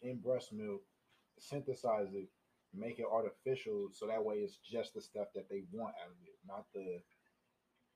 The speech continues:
like, kinda how they do with, um, what is that? Like, they'll take breast milk and take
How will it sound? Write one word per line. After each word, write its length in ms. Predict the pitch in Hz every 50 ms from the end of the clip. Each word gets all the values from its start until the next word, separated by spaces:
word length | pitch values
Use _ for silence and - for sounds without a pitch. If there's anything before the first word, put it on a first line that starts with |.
| _ _ _ _ _ _ _ _ _ _ _ _ _ _ _ _ _ _ _ _ - - - -
like, 240 | 139 131 156 131 -
kinda 220 | - 175 190 190 180
how 120 | 175 180
they 140 | 175 175 160
do 160 | 139 165 170
with, 180 | 156 151 147 143 -
um, 520 | 143 147 143 135 131 123 117 110 104 98 - - - - - - - - _ _ _ - - - - 147 - _ - - - -
what 140 | 127 127 117
is 100 | 98 98
that? 240 | 90 85 - - - _ _ _ _ - - - _ _ _ _ _ _ _ _ _ _ _ _ _ 117
Like, 260 | 117 110 107 101 - - -
they'll 120 | - -
take 320 | - - 170 160 156 127 127
breast 260 | 165 160 151 - -
milk 300 | 139 135 135 127 131 -
and 100 | 123 123
take 220 | - - 139 131